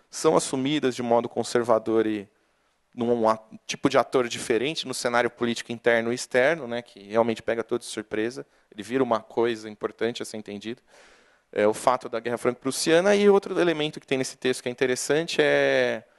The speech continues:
algo que aí sim volta ao tema, que é a dialética entre ataque e defesa, ou seja, Engels tá expandindo, de certo modo, as, os conce-, a, a ideia da dialética pra certas questões específicas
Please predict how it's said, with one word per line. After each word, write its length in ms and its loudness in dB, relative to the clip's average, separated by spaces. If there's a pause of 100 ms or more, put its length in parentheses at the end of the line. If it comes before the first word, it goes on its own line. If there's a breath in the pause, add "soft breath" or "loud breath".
(280 soft breath)
algo 320 2
que 120 -4
aí 200 0
sim 300 -10
volta 360 2
ao 40 -10
tema, 300 -2
que 160 0
é 120 4
a 60 4
dialética 440 2
entre 180 0
ataque 360 0
e 40 -2
defesa, 580 -2
ou 60 -4
seja, 400 -2 (360 soft breath)
Engels 360 0
tá 120 -4
expandindo, 920 -8
de 60 -12
certo 380 -6
modo, 400 -4 (140)
as, 240 -12
os 200 -14
conce-, 380 -10
a, 320 -4 (160)
a 60 -2
ideia 200 -2
da 120 -10
dialética 560 -2
pra 340 -4
certas 340 -18
questões 400 -2
específicas 800 -10